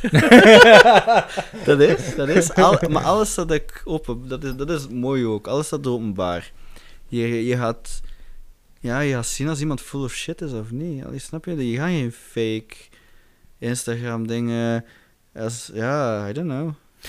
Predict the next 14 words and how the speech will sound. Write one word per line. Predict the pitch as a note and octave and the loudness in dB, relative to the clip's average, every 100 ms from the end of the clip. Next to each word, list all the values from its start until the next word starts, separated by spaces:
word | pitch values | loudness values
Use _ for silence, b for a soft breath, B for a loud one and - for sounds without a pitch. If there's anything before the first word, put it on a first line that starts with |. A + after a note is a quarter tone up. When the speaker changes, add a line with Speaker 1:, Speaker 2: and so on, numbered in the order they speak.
| B | B
Speaker 1:
Maar | C#3 B2+ | -12 -10
dat | - | -8
is | C3 C3 | -8 -8
het | B2 | -8
wel, | A2 G#2 | -6 -4
hè. | A2 B2+ | -6 -6
Allee, | A#2+ A#2 G#2+ | -6 -8 -6
als | A2+ | -10
je | - - | -10 -12
iemand, | A#2 A#2 A2+ G#2 - b b b b | -8 -6 -8 -10 -18 b b b b
oké, | G#2 A2+ | -16 -12
ik, | G2+ - - - _ | -12 -12 -18 -20 _
een | A#2 A2+ | -16 -12
influencer, | A#2+ A#2 - A2 G2+ G2+ G#2+ | -10 -10 -8 -8 -8 -10 -10